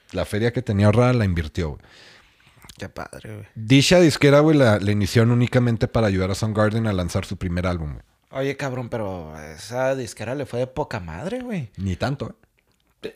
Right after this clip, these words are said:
Speaker 2: Cuando entró Nirvana, sí levantaron bien cabrón la
Speaker 1: Pues sí,
Speaker 2: disquera.
Speaker 1: pero Nirvana se salió, o sea, lo-, los güeyes
Speaker 2: Cambiaron de
Speaker 1: han,
Speaker 2: disquera
Speaker 1: han,
Speaker 2: eventualmente.
Speaker 1: han sobrevivido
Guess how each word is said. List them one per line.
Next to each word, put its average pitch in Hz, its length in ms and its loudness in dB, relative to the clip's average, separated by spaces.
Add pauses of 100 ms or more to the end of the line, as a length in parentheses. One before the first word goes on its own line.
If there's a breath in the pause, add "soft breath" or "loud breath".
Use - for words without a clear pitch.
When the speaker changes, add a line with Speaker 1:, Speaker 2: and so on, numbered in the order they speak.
(160)
Speaker 2:
Cuando 127 800 -4
entró 120 280 -6
Nirvana, 196 420 -2
sí 190 160 -4
levantaron 151 520 0
bien 147 140 -6
cabrón 143 300 -2
la 139 100 2
Speaker 1:
Pues 113 120 0
sí, 147 60 0
Speaker 2:
disquera. 143 220 4
Speaker 1:
pero 90 120 0
Nirvana 92 380 -2
se 101 100 -6
salió, 92 340 -8
o 107 40 -6
sea, 90 260 -6
lo-, 80 120 -10
los 78 140 -10
güeyes 85 240 -6
Speaker 2:
Cambiaron 170 380 6
de 170 180 8
Speaker 1:
han, 143 100 6
Speaker 2:
disquera 160 420 4
Speaker 1:
han, 175 60 4
Speaker 2:
eventualmente. 151 760 0
Speaker 1:
han 117 120 2
sobrevivido 110 840 4